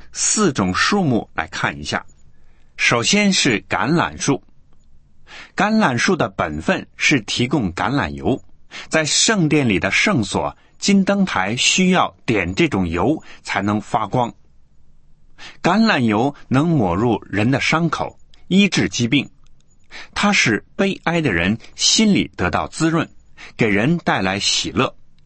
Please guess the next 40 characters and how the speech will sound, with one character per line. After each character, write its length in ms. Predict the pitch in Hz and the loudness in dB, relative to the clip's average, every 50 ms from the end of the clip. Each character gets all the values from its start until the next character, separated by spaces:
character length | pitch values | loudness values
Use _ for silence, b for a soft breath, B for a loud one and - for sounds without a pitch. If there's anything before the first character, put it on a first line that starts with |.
| _ _ _ _ _ _ _ - - B B B B | _ _ _ _ _ _ _ -20 -20 B B B B
一 160 | - 226 226 | 0 2 2
方 220 | 196 - 196 185 190 | 2 2 2 2 4
面 260 | 185 175 165 147 139 | 4 4 4 4 2
是 280 | 127 - - 139 120 113 - - | 2 2 2 2 2 0 -2 -4
供 180 | - 220 190 131 | -2 0 0 0
奉 220 | - 131 107 90 | 0 0 0 0
神， 300 | - - 85 78 87 - - - b b b b b - | 0 -2 -4 -6 -6 -10 -14 -20 b b b b b 0
另 180 | 220 240 233 | 2 4 4
一 100 | 214 180 | 4 4
方 240 | 135 - 147 135 135 | 2 2 2 2 2
面 220 | 139 123 98 - - | 2 2 0 -2 -6
是 220 | - - - 104 82 | -6 -2 -2 -2 -2
尊 300 | - - 165 180 185 160 | 0 0 0 2 2 2
重 180 | 151 98 76 | 0 -2 -4
人。 220 | 67 67 71 73 - - - - - - - - - - - B B B B B B B | -4 -8 -10 -10 -12 -14 -20 -20 -20 -20 -20 -20 -20 -20 -20 B B B B B B B
橄 220 | - 147 156 185 214 | -2 -2 0 0 0
榄 220 | 202 170 123 101 | 0 0 0 0
树 320 | 98 - - 147 113 95 - | 0 0 0 0 -2 -4 -4
要 240 | - 135 127 110 101 | -2 -2 -2 -2 -2
尽 340 | 95 - - 104 165 131 107 | -4 -2 0 0 0 0 -2
自 200 | - - - 101 | -6 -8 -10 -10
己 160 | 98 - 101 | -8 -6 -4
的 120 | 85 92 101 | -4 -4 -4
本 300 | - - 78 67 67 71 | -6 -8 -10 -10 -10 -8
分， 260 | - - 190 - - - B B B B B B B - | -6 -4 -4 -6 -6 -12 B B B B B B B -4
站 280 | - 214 202 180 147 | -2 0 0 2 2
稳 200 | 110 92 78 78 | 0 0 -2 -4
自 200 | 98 - - 151 | -6 -6 -6 -6
己 140 | - - - | -6 -6 -6
的 80 | - 87 | -6 -2
立 200 | 113 165 185 147 | 0 0 0 0
场， 260 | - - - 67 - - - - - B B B B | 0 -4 -10 -10 -12 -16 -20 -20 -20 B B B B
所 200 | - - 143 151 | -4 -2 0 0
以 200 | 139 101 - b b b b - | 0 -2 -4 b b b b -8
他 140 | - 107 | -6 -6
不 240 | 95 - 104 98 110 | -4 -2 -2 0 0
愿 220 | 151 202 175 117 87 | 2 0 0 0 -2
意 80 | 80 | -2
做 180 | 71 - 101 80 | -4 -4 -4 -4
王。 280 | 65 64 67 73 - | -6 -8 -10 -10 -12